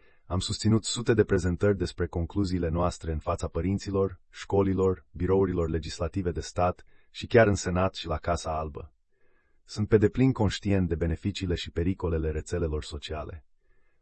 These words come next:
Dar sunt și părinte a doi adolescenți. Vorbesc despre această cercetare toată ziua, iar seara mă confrunt cu aceeași luptă. Este aproape imposibil să crești un copil în zilele noastre, când giganții tehnologici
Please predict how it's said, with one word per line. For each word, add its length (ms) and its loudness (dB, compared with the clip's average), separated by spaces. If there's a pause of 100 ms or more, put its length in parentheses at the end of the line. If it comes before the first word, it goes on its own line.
(220)
Dar 160 0
sunt 180 0
și 120 -2
părinte 380 4
a 100 2
doi 200 6
adolescenți. 800 -6 (680)
Vorbesc 400 6
despre 260 4
această 320 4
cercetare 720 0
toată 300 4
ziua, 500 -4 (160)
iar 200 -2
seara 360 4
mă 140 0
confrunt 480 -4
cu 120 -10
aceeași 440 -2
luptă. 380 -10 (240)
Este 200 0
aproape 280 6
imposibil 540 4
să 160 -6
crești 300 2
un 80 2
copil 340 0
în 120 0
zilele 340 0
noastre, 440 -4
când 220 -8
giganții 440 0
tehnologici 720 -2